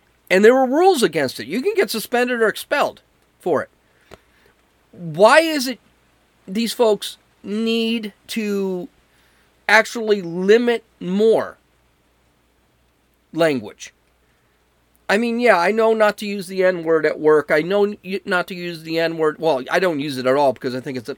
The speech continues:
ugly lang-, uh, ugly word. I, there's the S word in Span-, in, for referring to Hispanics, and there's the K word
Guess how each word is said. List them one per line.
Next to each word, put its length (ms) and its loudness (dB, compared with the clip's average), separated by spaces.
ugly 320 -2
lang-, 300 -4
uh, 180 -4
ugly 360 0
word. 280 -2
I, 120 -6
there's 240 -4
the 260 -8
S 260 -2
word 460 0
in 260 -4
Span-, 440 -2
in, 400 -4
for 300 -4
referring 600 -4
to 200 -4
Hispanics, 720 -2
and 220 -4
there's 160 0
the 100 -8
K 240 -6
word 320 -4